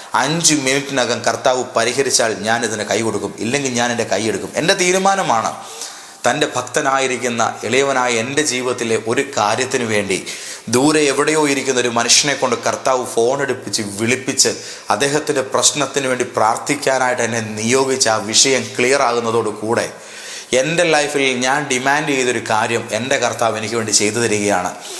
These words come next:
ഇതാണ് ഞാൻ ഇന്ന് നിങ്ങളോട് പറയുന്നത്. ദൈവത്തിൻ്റെ അതിശയങ്ങൾ നിങ്ങൾ കാണും. പ്രിയപ്പെട്ടവരെ, എനിക്ക് നിങ്ങളോട് ഇന്ന് പറയാനുണ്ടായിരുന്ന സാക്ഷ്യങ്ങളൊക്കെയും എൻ്റെ ലൈഫിൽ നടന്നതാണ്. ഇനിയും എനിക്ക് പറയാനൊരു മൂവായിരം എണ്ണം മിനിമം ഉണ്ട്.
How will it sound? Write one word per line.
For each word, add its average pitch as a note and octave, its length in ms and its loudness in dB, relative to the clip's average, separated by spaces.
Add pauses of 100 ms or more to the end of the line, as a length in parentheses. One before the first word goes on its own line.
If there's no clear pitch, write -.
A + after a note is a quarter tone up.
(200)
ഇതാണ് D3 400 4
ഞാൻ D3 200 2
ഇന്ന് C#3 180 2
നിങ്ങളോട് C3+ 300 4
പറയുന്നത്. A#2+ 480 2 (420)
ദൈവത്തിൻ്റെ D3 640 2
അതിശയങ്ങൾ C3+ 720 4
നിങ്ങൾ B2 300 -2 (140)
കാണും. G#2 300 0 (1040)
പ്രിയപ്പെട്ടവരെ, C3 720 2 (440)
എനിക്ക് D#3 320 2
നിങ്ങളോട് D3 320 2
ഇന്ന് C#3+ 160 0
പറയാനുണ്ടായിരുന്ന C3 800 0
സാക്ഷ്യങ്ങളൊക്കെയും B2 840 2
എൻ്റെ C#3 300 2
ലൈഫിൽ B2+ 380 0
നടന്നതാണ്. G#2+ 560 0 (440)
ഇനിയും D#3 300 2
എനിക്ക് D3 240 0
പറയാനൊരു C3 520 2
മൂവായിരം B2+ 460 2
എണ്ണം A#2+ 160 -2
മിനിമം A#2 380 0
ഉണ്ട്. F#2+ 200 -2